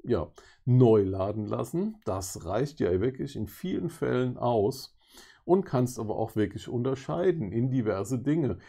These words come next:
wie zum Beispiel dein Home Assistant neu starten, dein Home Assistant aber auch zum Beispiel mit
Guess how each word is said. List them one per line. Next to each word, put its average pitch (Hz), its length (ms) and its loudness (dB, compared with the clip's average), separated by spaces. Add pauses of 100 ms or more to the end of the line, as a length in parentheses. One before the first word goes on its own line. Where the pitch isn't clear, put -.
(260)
wie 127 160 4
zum 113 180 -2
Beispiel 110 500 2
dein 113 220 2
Home 101 200 -2
Assistant 98 360 -6
neu 123 140 0
starten, 143 400 -2
dein 117 180 -2
Home 110 200 0
Assistant 107 540 0
aber 110 220 -2
auch 110 140 -4
zum 113 140 -8
Beispiel 113 320 0
mit 147 240 2